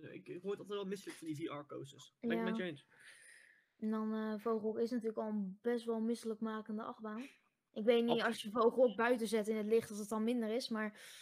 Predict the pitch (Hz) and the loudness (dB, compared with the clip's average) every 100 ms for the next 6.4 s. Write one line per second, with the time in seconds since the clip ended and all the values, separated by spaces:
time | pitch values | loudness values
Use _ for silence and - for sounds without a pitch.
0 | - - 294 - 330 320 285 277 254 240 | -12 0 0 2 -2 -2 -2 -4 -4 -6
1 | 208 190 208 208 - 190 190 151 196 226 | -8 -8 -6 -8 -8 -8 -8 -10 -10 -6
2 | 196 165 160 160 160 156 147 139 _ _ | -4 -4 -4 -6 -6 -6 -8 -10 _ _
3 | _ - - - - _ _ - - 139 | _ -20 -20 -20 -20 _ _ -20 -10 -6
4 | 135 135 135 - 180 196 185 - 160 156 | -6 -4 -6 -2 -4 -2 -4 2 2 2
5 | - 147 143 139 139 135 131 131 160 160 | -6 -8 -8 -10 -10 -10 -10 -4 -4 -4
6 | 160 147 147 143 | -8 -12 -16 -20